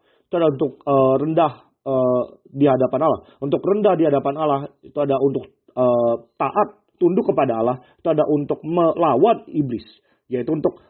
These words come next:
berdiri melawan iblis. Ini ada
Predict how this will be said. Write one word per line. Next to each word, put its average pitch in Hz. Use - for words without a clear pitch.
berdiri 147
melawan 151
iblis. 123
Ini 156
ada 147